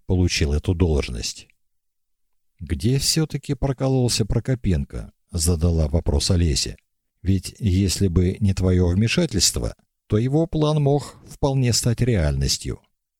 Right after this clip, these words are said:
Везде по чуть-чуть. Кирпичи, из которых он пытался выстроить крепость,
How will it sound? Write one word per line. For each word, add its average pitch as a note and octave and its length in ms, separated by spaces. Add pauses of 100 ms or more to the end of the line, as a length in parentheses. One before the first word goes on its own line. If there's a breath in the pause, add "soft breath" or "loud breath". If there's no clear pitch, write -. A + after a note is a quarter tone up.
(580)
Везде D3 500
по - 140
чуть-чуть. - 720 (200)
Кирпичи, D3 640 (260)
из G2 160
которых G2 480
он F#2+ 160
пытался F#2+ 580
выстроить F2+ 600
крепость, - 580